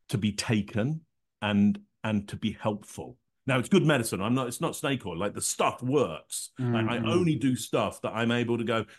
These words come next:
Speaker 1: "This will work and this will work immediately and you will do it." Like, do it or don't do it. If you do it, things will get better. If you don't do it, they won't. <clears throat> I can't control you.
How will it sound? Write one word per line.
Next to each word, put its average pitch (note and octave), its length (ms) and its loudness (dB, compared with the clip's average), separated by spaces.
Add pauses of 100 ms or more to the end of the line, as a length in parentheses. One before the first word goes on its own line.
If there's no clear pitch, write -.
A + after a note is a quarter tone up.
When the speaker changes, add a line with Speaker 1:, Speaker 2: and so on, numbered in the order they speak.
(120)
Speaker 1:
"This C3 160 -2
will D#3+ 100 4
work B2 260 2
and A#2 100 4
this A#2 140 -2
will A#2+ 180 0
work A#2+ 320 -2
immediately A#2 720 0
and G#2 200 -2
you G#2+ 120 -2
will B2+ 300 0
do A2 200 0
it." D#2+ 160 -6 (160)
Like, A2 220 -6
do F#3 140 4
it E3 80 6
or D3+ 120 4
don't A2+ 320 -2
do E2+ 120 -10
it. D#2+ 80 -10
If - 100 -18
you A#2+ 100 -4
do E3+ 240 4
it, A#2 220 2 (240)
things C3 240 0
will B2 60 0
get B2+ 220 -2
better. G#2+ 160 -2
If F2+ 120 -8
you A2 80 -2
don't E3 280 2
do C3+ 140 2
it, B2+ 200 -2 (200)
they A#2 140 2
won't. G#2 380 0 (260)
<clears throat> - 260 -6
I F#3 80 2
can't B2+ 260 -2
control G2+ 380 -2
you. A2+ 280 -2